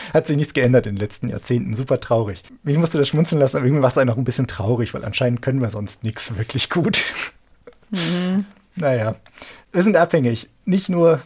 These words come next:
Speaker 1: bei Energie, worüber wir die letzten Monate immer geredet haben, sondern eigentlich bei allem. Es ist einfach eine heftig globalisierte Welt und das ist was Gutes und was Schlechtes zugleich natürlich.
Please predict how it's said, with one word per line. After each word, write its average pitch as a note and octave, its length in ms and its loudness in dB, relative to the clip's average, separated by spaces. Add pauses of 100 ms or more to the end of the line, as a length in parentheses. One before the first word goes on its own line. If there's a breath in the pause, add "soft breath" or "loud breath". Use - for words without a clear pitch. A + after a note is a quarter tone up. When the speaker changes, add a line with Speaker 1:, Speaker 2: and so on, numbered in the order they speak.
Speaker 1:
bei - 140 0
Energie, C#3+ 580 -2 (100)
worüber B2+ 600 -2
wir C3 60 -2
die A#2+ 100 -4
letzten B2 240 -2
Monate B2+ 320 2
immer B2 200 -4
geredet B2+ 380 -6
haben, A#2 160 -2
sondern A#2+ 240 -2
eigentlich A2 300 -6
bei G#2+ 120 -6
allem. G2 500 -6 (260)
Es - 300 -4
ist C3 100 2
einfach A2+ 240 2
eine A2+ 380 2
heftig A#2+ 380 -2
globalisierte A2 580 -2
Welt A#2 200 4
und A#2+ 120 -6
das A2 120 -8
ist - 120 -8
was - 160 -10
Gutes D#3+ 380 0
und B2+ 200 -2
was - 140 -8
Schlechtes - 380 -6
zugleich - 420 -6
natürlich. - 480 -10